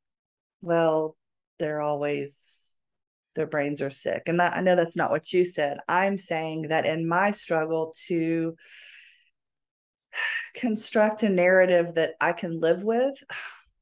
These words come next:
and also figure out, like, well, what do I say to my kids about their dad? Because, you know, we have had conversations, albeit a few, but we will have more.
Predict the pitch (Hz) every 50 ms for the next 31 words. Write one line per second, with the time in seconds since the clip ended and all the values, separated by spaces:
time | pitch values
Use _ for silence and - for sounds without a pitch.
0 | _ _ - - - - - - - 185 185 - - 190 202 196 - - 196 185
1 | 185 180 180 175 175 175 175 _ _ _ _ _ _ _ _ _ _ _ _ -
2 | 202 196 196 190 185 185 185 185 180 180 - - 175 175 175 175 170 165 165 -
3 | - _ _ _ 180 180 175 170 175 170 170 170 180 180 185 220 233 233 226 190
4 | 170 170 170 196 208 240 254 208 160 131 131 139 - - - - 147 143 131 120
5 | 127 - - - - _ _ _ _ _ - - 226 226 220 170 156 147 147 -
6 | - 160 139 135 - - - - - - - - - 160 156 - 160 156 165 185
7 | - - 165 156 151 151 160 147 131 117 98 98 139 147 160 165 - _ _ _
8 | _ _ _ _ _ _ 226 - - 233 202 202 202 196 196 208 - - - 214
9 | 269 240 214 208 220 247 240 - - - 196 170 180 - 320 - 220 220 185 165
10 | 175 196 202 - - 170 165 165 180 190 202 - 160 131 139 - - 147 139 160
11 | 180 180 - 131 170 170 170 160 160 175 196 - - - _ _ 175 170 - -
12 | - 247 226 196 143 139 147 190 214 208 - _ _ - - - - - - -
13 | _ _ - 202 190 208 220 220 233 247 240 226 233 240 240 233 190 170 160 156
14 | 156 165 190 214 226 233